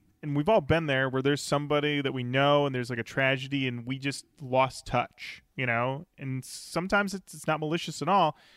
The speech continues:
And then you, like, you wonder, "Should I say something? It's been years. Would it be out of line?" You know? And I'm sure that there was probably some people that came back into Vinnie Paul's life that he was, that were trying to be like, "Oh man, I know what you're going through." And he's like, "You don't know, and you haven't been here.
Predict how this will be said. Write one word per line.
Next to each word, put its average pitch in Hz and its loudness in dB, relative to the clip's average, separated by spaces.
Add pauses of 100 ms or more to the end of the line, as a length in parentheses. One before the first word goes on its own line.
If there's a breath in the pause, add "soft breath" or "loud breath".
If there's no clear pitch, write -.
(240 soft breath)
And 151 0
then 170 2
you, 165 2
like, 165 2
you 160 -4
wonder, 143 2 (720)
"Should - -2
I 151 4
say 190 -2
something? 226 -6 (180)
It's - -8
been 151 2
years. 156 -6 (260)
Would 135 6
it 147 0
be 160 0
out 160 4
of 160 -6
line?" 180 -2 (100)
You 127 0
know? 127 2 (400 soft breath)
And 147 2
I'm 156 2
sure 196 -2
that 180 -4
there 180 0
was 185 -2
probably 175 2
some 156 -10
people 175 -4
that 156 -4
came 175 -4
back 170 0
into 156 -2
Vinnie 160 -2
Paul's 156 0
life 180 -2
that 135 -4
he 151 -4
was, 147 -8 (140)
that 151 -4
were 143 -6 (100)
trying 151 0
to 143 -2
be 143 0
like, 135 -4
"Oh 131 -4
man, 123 -4
I 104 -6
know 113 -2
what 113 -2
you're 107 -6
going 120 -2
through." 113 -8
And 117 -4
he's 143 -8
like, - -10
"You 392 -2
don't 107 -2
know, 151 0
and 285 -10
you 330 -2
haven't 320 -2
been 349 0
here. 165 -4